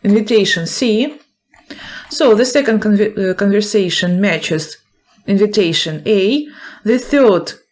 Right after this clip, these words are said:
conversation matches invitation D. And the fourth conversation matches invitation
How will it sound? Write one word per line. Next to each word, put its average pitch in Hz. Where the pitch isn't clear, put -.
conversation 196
matches 170
invitation 208
D. 269
And 190
the 202
fourth 277
conversation 277
matches 226
invitation 190